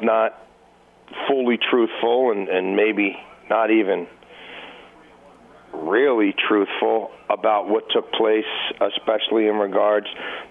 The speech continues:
to some instances with his anatomy, where she believes there's credi-, credible evidence of nonviolent sexual assault, um, where she believes that he's clearly violated,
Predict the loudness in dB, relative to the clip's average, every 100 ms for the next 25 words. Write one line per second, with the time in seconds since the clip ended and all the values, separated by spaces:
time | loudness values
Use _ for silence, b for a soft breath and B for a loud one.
0 | -6 -2 0 0 0 -2 -2 2 2 2
1 | 0 0 2 2 0 -2 0 2 2 2
2 | 2 0 -2 B B B 0 2 2 2
3 | 2 2 0 -2 0 2 2 0 -4 -2
4 | 0 2 2 2 2 0 0 0 2 2
5 | 4 2 0 0 2 2 0 0 -2 0
6 | 0 0 2 -2 -2 0 0 0 -6 B
7 | B B B B B -6 0 2 2 0
8 | -6 -4 0 0 2 2 2 2 4 4
9 | 2 0 2 -2 -2 0 2 2 2 2
10 | 2 4 4 2 -2